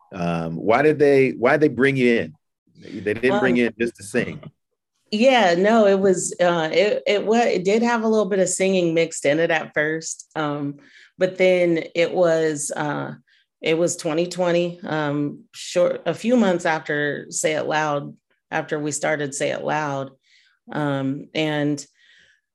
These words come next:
Speaker 2: it was time, you know, the uprising was still happening and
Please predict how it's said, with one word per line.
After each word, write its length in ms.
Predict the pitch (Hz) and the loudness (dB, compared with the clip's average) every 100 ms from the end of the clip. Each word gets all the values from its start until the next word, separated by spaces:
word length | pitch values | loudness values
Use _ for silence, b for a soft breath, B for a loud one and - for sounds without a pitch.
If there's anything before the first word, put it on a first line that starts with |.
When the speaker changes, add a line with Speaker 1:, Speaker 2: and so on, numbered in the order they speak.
| _ _ | _ _
Speaker 2:
it 140 | - | -2
was 180 | 165 170 | -2 -2
time, 380 | - 147 165 160 | -2 0 0 -2
you 80 | 180 | 0
know, 220 | 175 165 | 2 2
the 260 | 156 156 - | 0 -2 0
uprising 640 | 165 170 160 165 165 160 | -2 2 2 4 2 0
was 100 | 147 | 0
still 240 | - 160 | 0 0
happening 800 | 151 156 185 196 175 151 147 151 | 0 -2 -2 0 0 0 0 -2
and 440 | 143 143 143 143 | -2 -2 -2 -4